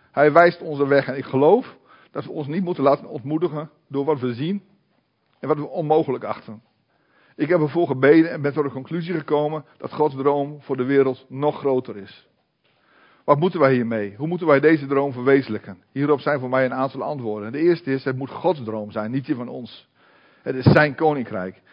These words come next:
De Heer Jezus is gekomen om zijn koninkrijk op aarde te brengen. Voor ons betekent het dat we beginnen op onze eigen plek. Beginnen met vol worden van Gods Heilige Geest, Gods liefde, zodat we helemaal gevuld worden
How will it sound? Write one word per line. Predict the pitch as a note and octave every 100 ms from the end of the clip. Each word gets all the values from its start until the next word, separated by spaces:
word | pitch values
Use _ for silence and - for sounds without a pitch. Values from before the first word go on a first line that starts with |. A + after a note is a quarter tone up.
| - _
De | C#3+
Heer | E3
Jezus | D#3+ E3 F#3+ D#3
is | D#3
gekomen | - C#3 D#3+ E3 D#3
om | C#3+
zijn | C3+ C3+
koninkrijk | D3 D#3 D3+ C#3 B2+
op | A2
aarde | A#2+ A#2+
te | A2+ A#2+
brengen. | A2+ A2 G2 G#2 _ _ - -
Voor | _ C3+
ons | E3 F#3+
betekent | E3 C#3+ D#3 E3 D#3+
het | D3 - - -
dat | B2
we | C3+
beginnen | D3+ - F3+ E3
op | C#3
onze | B2+ B2+
eigen | - - D3 C3 B2+
plek. | B2 G2 - _ _ _
Beginnen | C3 B2+ F3+ F3
met | D#3 C3
vol | - F3 F3
worden | D#3 C#3 B2
van | B2
Gods | - D#3+ D#3
Heilige | B2 C3 A#2+ B2+
Geest, | - B2+ A2+ -
Gods | - C3+ D3+
liefde, | D3+ E3 B2+ A2
zodat | A#2 B2+
we | C#3
helemaal | C#3+ F3 E3+ D3
gevuld | B2 - F3 D3
worden | C3+ C3 D3